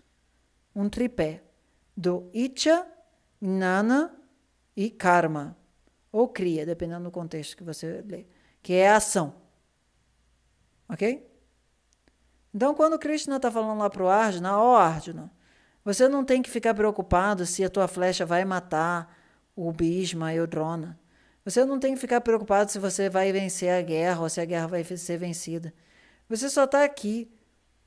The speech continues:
porque você, em algum momento, teve um desejo de lutar essa guerra.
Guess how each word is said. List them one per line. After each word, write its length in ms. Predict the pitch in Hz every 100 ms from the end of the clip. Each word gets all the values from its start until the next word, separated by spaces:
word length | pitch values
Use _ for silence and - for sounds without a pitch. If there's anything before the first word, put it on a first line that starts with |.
| _
porque 280 | 220 - 240
você, 260 | 240 233
em 80 | 247
algum 260 | 233 214 311
momento, 600 | 320 233 196 220 226 - _ _ _
teve 220 | - 240 240
um 100 | 240
desejo 440 | 233 208 226 220
de 100 | 214
lutar 280 | 220 214 208
essa 200 | 202 233
guerra. 360 | 185 151 147